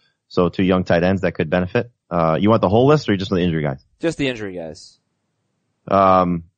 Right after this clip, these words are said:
Speaker 1: I think those are the,
Speaker 2: Yeah,
Speaker 1: the main ones.
Speaker 2: I think so.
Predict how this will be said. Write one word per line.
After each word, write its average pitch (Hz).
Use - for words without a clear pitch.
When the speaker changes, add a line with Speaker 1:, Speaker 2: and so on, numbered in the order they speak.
Speaker 1:
I 90
think 135
those 127
are 104
the, 92
Speaker 2:
Yeah, 120
Speaker 1:
the 87
main 101
ones. 80
Speaker 2:
I -
think 120
so. 90